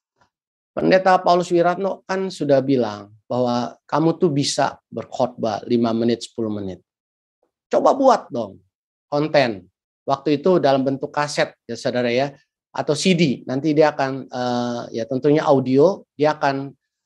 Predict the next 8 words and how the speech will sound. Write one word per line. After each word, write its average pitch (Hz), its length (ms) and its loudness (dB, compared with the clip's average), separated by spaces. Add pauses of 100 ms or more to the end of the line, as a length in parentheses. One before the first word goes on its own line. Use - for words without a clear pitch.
(100)
eh, 127 300 0 (180)
tayangkan 143 560 2
atau 143 160 -4
dia 139 240 0
akan, 131 200 -4 (120)
eh, 123 320 -2
s-, - 320 -14
eh, 123 240 -2